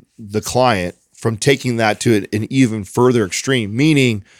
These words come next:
you get the suggestion of reading for fifteen minutes, and I know you're drawing the parallel to the fifteen minute workouts that we wrote,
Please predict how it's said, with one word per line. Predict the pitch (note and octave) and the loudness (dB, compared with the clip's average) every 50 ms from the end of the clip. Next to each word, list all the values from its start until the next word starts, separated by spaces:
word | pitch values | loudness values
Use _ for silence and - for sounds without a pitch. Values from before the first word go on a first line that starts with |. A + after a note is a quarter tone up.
| _ _ _ _ | _ _ _ _
you | _ C3 | _ -2
get | B2 D3+ C3+ | 0 0 0
the | B2+ | 2
suggestion | A#2 - A#2+ G2+ A#2 C3 C#3+ C#3+ - C3+ B2 | -2 -2 -2 0 2 2 2 2 0 0 -2
of | A#2+ A2 G#2 | -2 0 2
reading | A#2 C3 C3 B2+ G#2+ | 2 2 4 2 0
for | G#2+ G2 | -2 -2
fifteen | - - A#2 - - A#2 A2 G2+ | -2 -2 -2 -2 -4 -6 -6 -2
minutes, | G#2 C3 C3+ B2 G#2+ G#2 - - | 0 0 2 2 0 -2 -4 -4
and | A2 | -4
I | A2 | -2
know | A2+ B2 A#2+ | 0 0 0
you're | A#2+ A2+ G#2+ | 0 0 -2
drawing | G2 G2+ B2 A2+ A2+ A2 G2+ | -2 0 0 2 2 0 -2
the | F#2+ | -4
parallel | - - B2 A#2 B2 B2 A2 G#2+ G2+ G2 G2 | -4 -2 0 2 4 4 4 4 2 0 -2
to | - - G#2+ | -4 -6 -4
the | F#2+ G2 | -4 -4
fifteen | F#2 - - A2+ - - A2+ G#2+ | -2 0 0 0 0 0 -2 -2
minute | G#2 G2+ F2+ E2+ | 0 -2 -2 -2
workouts | F2+ G2+ A#2 C3+ - A2+ F#2+ F2+ - | 0 0 0 2 2 0 0 0 0
that | - | 0
we | G2+ F#2 | -2 0
wrote, | F2+ F#2+ F2+ F2 - | 2 2 0 0 -2